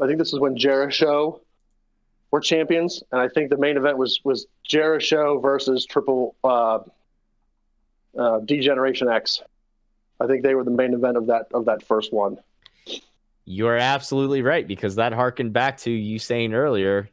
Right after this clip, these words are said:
Speaker 2: you know, don't remember if there was any memorable, uh, Triple H T L C matches. Well, there's the, there's the one there for the, uh,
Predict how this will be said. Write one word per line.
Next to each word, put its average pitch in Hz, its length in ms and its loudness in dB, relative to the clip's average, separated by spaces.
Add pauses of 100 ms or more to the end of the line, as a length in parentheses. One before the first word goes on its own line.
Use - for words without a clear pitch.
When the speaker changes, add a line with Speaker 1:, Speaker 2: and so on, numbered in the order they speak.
Speaker 2:
you 98 140 -12
know, 151 320 -2
don't 160 260 -2
remember 160 340 0
if 151 100 -6
there 143 140 0
was 139 200 -2
any 143 200 -2
memorable, 120 680 0
uh, 107 320 2 (640)
Triple 123 360 0
H 127 280 -2
T 131 160 -6
L 117 140 2
C 147 200 -4
matches. 90 460 -4
Well, 120 360 -2 (140)
there's 110 440 -2
the, 113 200 0
there's 110 400 -4
the 110 140 -4
one 117 340 -4
there 107 300 0
for 95 300 -2
the, 101 340 -2
uh, 101 240 0